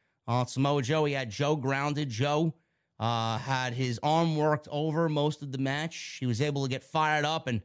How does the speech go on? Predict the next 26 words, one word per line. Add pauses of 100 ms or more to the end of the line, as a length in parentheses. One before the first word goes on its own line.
(320)
landed
a
running
senton
for
two.
He
followed
up
with
a
lariat, (540)
and
he
goes
for
a
cover.
He
gets
another
two
count. (500)
Uh,
Joe
landed